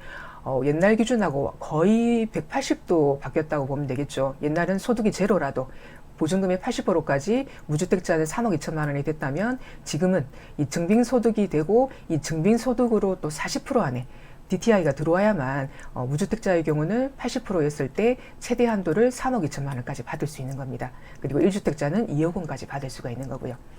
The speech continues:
어, 그래서 소득을 신고 안 하는 주부라든지, 어, 사업자분이신데 내가 소득 신고를 많이 하지 않는다라고 하면은 대출이 불가합니다. 그래서 뭐 만약에, "어, 저는 카드 안 되나요?"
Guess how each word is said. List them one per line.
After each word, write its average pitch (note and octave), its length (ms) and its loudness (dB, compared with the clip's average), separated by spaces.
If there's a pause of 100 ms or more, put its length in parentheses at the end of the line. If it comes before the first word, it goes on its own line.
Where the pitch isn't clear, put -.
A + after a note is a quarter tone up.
(240)
어, C3 120 -2
그래서 D#3 680 4 (220)
소득을 C4+ 420 4
신고 C#4+ 300 4
안 F3+ 140 4
하는 E3 240 0
주부라든지, D#3 800 0 (240)
어, C#3 200 0
사업자분이신데 A#3 1200 2 (200)
내가 E3 500 2
소득 A3+ 240 0
신고를 C4 360 4
많이 C3+ 220 0
하지 G#3+ 240 -2
않는다라고 E3 880 2
하면은 D#3+ 420 -2 (240)
대출이 D#3 380 0
불가합니다. C3 640 -2 (320)
그래서 C#3 320 -2 (300)
뭐 B2+ 260 2 (240)
만약에, F3+ 320 2
"어, F#3+ 140 6
저는 A#3+ 260 2
카드 - 240 -2
안 F#3 160 6
되나요?" G#3+ 440 2